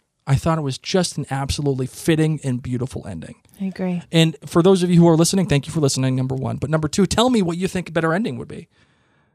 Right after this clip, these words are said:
Speaker 1: Um, what, you think it, it, it'd be better if she just got together with Jess and, yay, everything's happy-go-lucky? Because I, I don't think that would be fitting, because as we've talked about, this show, uh, as funny and quirky and as, you know, they talk fast and it's great and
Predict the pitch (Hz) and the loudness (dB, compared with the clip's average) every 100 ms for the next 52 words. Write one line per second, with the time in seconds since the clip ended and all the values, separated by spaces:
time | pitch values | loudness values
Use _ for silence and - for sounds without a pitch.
0 | _ - 127 123 123 123 123 _ _ _ | _ -2 0 2 2 0 -4 _ _ _
1 | _ _ _ _ _ _ _ _ _ - | _ _ _ _ _ _ _ _ _ -18
2 | - 151 143 139 156 143 135 139 139 135 | -2 2 4 2 0 -2 -2 -2 -2 0
3 | 131 120 127 131 123 - 139 127 - 117 | -2 0 0 0 0 -2 -2 -2 -4 -8
4 | - 127 127 123 131 143 196 269 277 233 | -6 -6 -6 -6 -4 -4 -2 0 0 0
5 | 233 208 - 202 165 190 196 190 220 - | -2 -2 -6 -8 -6 -4 0 2 0 -2
6 | 123 - - - - 226 226 208 - - | -8 -10 -20 -20 -8 0 4 2 0 -4
7 | 214 - 254 285 285 240 247 220 233 - | -6 0 2 2 2 -2 -4 0 0 2
8 | 285 185 135 160 185 190 - 226 214 208 | 2 2 -2 -6 2 2 4 2 2 0
9 | - 226 247 185 175 160 214 - - 208 | 0 -2 -2 2 2 4 0 0 2 6
10 | 190 175 165 _ _ _ _ _ - 151 | 6 6 4 _ _ _ _ _ 0 2
11 | 160 151 - 214 208 190 147 - 185 170 | 6 4 4 4 6 6 2 2 0 2
12 | 175 165 135 123 113 123 120 - 156 143 | 0 2 2 0 -2 -2 -2 -2 0 2
13 | 131 135 - 247 - 165 165 - 127 - | 2 0 0 0 -2 0 0 0 -6 -2
14 | 175 170 160 131 127 | 0 0 0 -4 -4